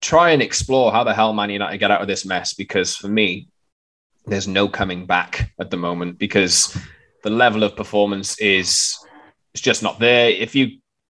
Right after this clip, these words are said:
in the last two home games, United have lost seven nil on aggregate to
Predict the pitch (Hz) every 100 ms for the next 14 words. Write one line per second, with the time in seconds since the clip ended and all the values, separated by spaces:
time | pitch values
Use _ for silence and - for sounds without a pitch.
0 | _ _ _ _ 131 127 131 151 - 143
1 | 131 135 113 101 101 107 110 110 101 104
2 | - - - 113 107 104 104 95 98 95
3 | 87 78 - 101 90 87